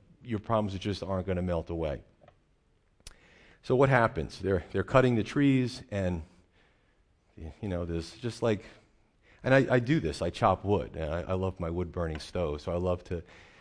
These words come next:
find wood on the side of the road that people are throwing out <laughs> and put it in my pickup and drive home and ch-,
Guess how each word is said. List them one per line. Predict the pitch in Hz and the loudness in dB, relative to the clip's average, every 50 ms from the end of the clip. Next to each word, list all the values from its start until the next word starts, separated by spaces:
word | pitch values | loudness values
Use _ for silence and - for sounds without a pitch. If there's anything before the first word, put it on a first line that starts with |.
| - _ _ _ | -20 _ _ _
find | - 110 104 98 95 92 | 2 2 4 4 4 4
wood | 92 98 95 | 4 4 4
on | 90 90 85 | 2 2 0
the | 80 | -2
side | 78 - - 95 90 90 | -4 -2 0 0 0 0
of | 90 | 0
the | 90 87 | -2 -2
road | 87 87 87 80 | -2 -2 -2 -2
that | 85 80 - | -2 -4 -2
people | - 98 92 - 87 | -4 -4 -4 -4 -6
are | 85 | -6
throwing | 78 - - 101 87 87 87 87 | -6 -4 -2 0 0 0 2 0
out | 90 87 87 85 82 - - | 0 2 2 0 -2 -4 -4
<laughs> | - | -4
and | 92 85 - | -6 -6 -4
put | - - 95 | -4 -4 -2
it | 92 | -2
in | 95 92 85 | -2 -2 -4
my | 80 80 80 - - _ _ | -4 -4 -6 -8 -10 _ _
pickup | - 113 95 - 95 85 82 - - | -4 -4 -2 0 -2 -2 -2 -4 -6
and | 82 82 82 - - - - - - - _ | -8 -8 -8 -10 -14 -20 -20 -20 -20 -20 _
drive | _ - 95 90 90 92 87 | _ -8 -6 -4 -4 -6 -4
home | - 107 98 92 90 101 107 107 98 90 | -4 -4 -4 -2 -4 -6 -6 -6 -6 -8
and | 78 71 - - _ | -8 -10 -14 -16 _
ch-, | - - - | -14 -14 -14